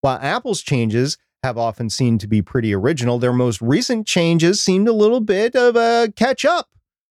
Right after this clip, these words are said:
trying to align themselves with some of the other players in the industry. And as a side note, this is the exact reason why we're covering industry stuff within Better Podcasting. We have since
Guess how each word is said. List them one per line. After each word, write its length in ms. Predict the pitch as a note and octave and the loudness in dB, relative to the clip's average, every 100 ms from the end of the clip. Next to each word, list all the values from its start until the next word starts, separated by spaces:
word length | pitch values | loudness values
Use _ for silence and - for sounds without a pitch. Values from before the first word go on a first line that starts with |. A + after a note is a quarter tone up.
| _ - | _ -6
trying 260 | F3+ A#3 | -4 0
to 60 | B3+ | 0
align 400 | A3 E3+ G3 G#3 | 2 2 2 0
themselves 580 | G3+ F#3+ F#3 F#3 F#3+ - | 0 0 2 2 0 -4
with 120 | C3+ | -4
some 180 | D#3 D3 | 0 2
of 60 | |
the 160 | C3+ C3+ | 2 2
other 360 | B2 B2+ B2+ - - | 0 0 -2 -4 -4
players 460 | A#2 A2 G#2+ A2 - _ _ - | -2 2 0 0 -4 _ _ -4
in 300 | B2 A2+ A2+ | 0 0 0
the 120 | A#2 | -2
industry. 960 | - A#2 A2+ A2 G2+ - A#2+ G#2 G2+ - _ _ | -2 -2 0 0 -2 -4 -2 0 -2 -6 _ _
And 460 | C#3+ C#3+ C#3+ C#3 C3+ | -2 0 0 -2 -4
as 300 | C#3 C#3 C3 C#3+ | -2 -2 -4 -4
a 200 | C3+ C3+ | -2 -2
side 460 | - - F3 F#3 D#3 | -2 -4 -2 -2 0
note, 360 | D3 C#3+ C3+ - | 0 2 -2 -2
this 520 | C3+ E3 E3+ - - _ - | 0 0 0 -4 -6 _ -2
is 300 | D3 B2 A#2 | 0 0 0
the 160 | B2+ B2 | 0 2
exact 600 | A#2 G2 C#3 D3+ D3+ C3+ | 0 -2 -4 -4 -4 0
reason 520 | C#3 C#3 A#2+ A2 G2+ | 2 2 0 -2 0
why 180 | G#2+ G#2+ | -2 -2
we're 300 | A2+ A#2+ A2 | -2 -2 -4
covering 640 | - C#3 B2+ C3 A#2+ G#2+ | -4 -6 -2 -2 -2 -2
industry 560 | C3 C3+ B2+ A2 - A#2 | -2 0 0 -2 -2 -2
stuff 400 | - - A2 - | 0 -2 -2 -2
within 300 | A2 A#2+ G#2+ | -2 0 0
Better 220 | G#2 G#2 | 0 -2
Podcasting. 580 | F2+ G#2+ G#2+ A#2 G2+ G#2+ | -2 -4 -2 -4 -2 -2
We 80 | G#2 | 0
have 200 | A2+ A2 | 0 -2
since 220 | B2 G#2 | -6 -8